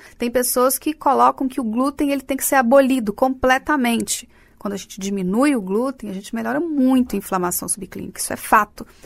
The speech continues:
Mas isso significa que ele tem que ser retirado de todo mundo, abolir o glúten, até porque não, nem tem jeito, né? É muito difícil fazer isso na nossa sociedade. Se for uma pessoa celíaca, de fato, ela vai ter que tirar.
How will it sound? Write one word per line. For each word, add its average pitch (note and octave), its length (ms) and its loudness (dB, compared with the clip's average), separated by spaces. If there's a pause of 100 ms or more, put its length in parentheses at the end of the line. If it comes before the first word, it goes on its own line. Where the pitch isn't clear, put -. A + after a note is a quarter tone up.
(120)
Mas B3 80 2
isso - 80 4
significa C#4 500 0
que A#3+ 140 -4
ele A#3 80 -4
tem A#3 160 -6
que - 80 -8
ser G#3+ 120 -8
retirado G#3+ 720 0
de - 140 -10
todo B3 240 6
mundo, B3 300 6
abolir G#3 340 4
o A#3 60 -4
glúten, B3+ 280 -4
até D#4+ 140 -6
porque - 180 -2
não, F4+ 120 2
nem D4+ 180 2
tem A4 180 6
jeito, A#3+ 440 6
né? A3+ 160 -4 (320)
É G3+ 80 0
muito A3+ 200 0
difícil - 360 -2
fazer C4+ 260 6
isso C4 160 0
na C4 80 0
nossa B3+ 180 2
sociedade. B3 640 2
Se - 140 -6
for - 140 2
uma G4+ 100 6
pessoa C#4+ 380 2
celíaca, A#3 800 2
de A3+ 160 -2
fato, - 340 0
ela A3+ 120 -2
vai B3 160 0
ter B3+ 140 -4
que - 100 -12
tirar. - 400 0